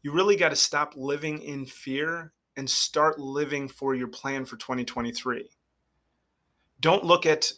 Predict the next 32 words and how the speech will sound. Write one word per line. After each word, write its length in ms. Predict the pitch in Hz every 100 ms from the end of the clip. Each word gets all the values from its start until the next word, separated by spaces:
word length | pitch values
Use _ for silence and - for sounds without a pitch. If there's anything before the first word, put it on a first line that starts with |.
| _ _ _ -
outside 520 | 135 151 - 143 143
of 80 | 131
San 220 | - 139
Antonio 540 | 135 131 131 131 127 127
and 120 | 127
say, 320 | - 131 127 131
"Oh 120 | 151
my 160 | 147 139
gosh, 260 | 147 147
there's 160 | 139 120
so 140 | 147
much 220 | 143 135
trouble 300 | - 135 131
going 300 | 127 127 123
on." 240 | 120 - 247 _ -
What 160 | 175 214
story 560 | - - 156 170 151
do 140 | 123 131
you 140 | 143
wanna 240 | 147 147 127
build 440 | 117 123 123 117 127
in 160 | 123
your 220 | 123 120 113
life? 560 | 107 - - - - _ _ _
What 120 | 185
do 40 |
you 120 | 196 165
wanna 260 | 156 147
do 300 | 123 127 127
for 200 | 123 123
next 360 | 120 113 - -
year? 220 | 113 98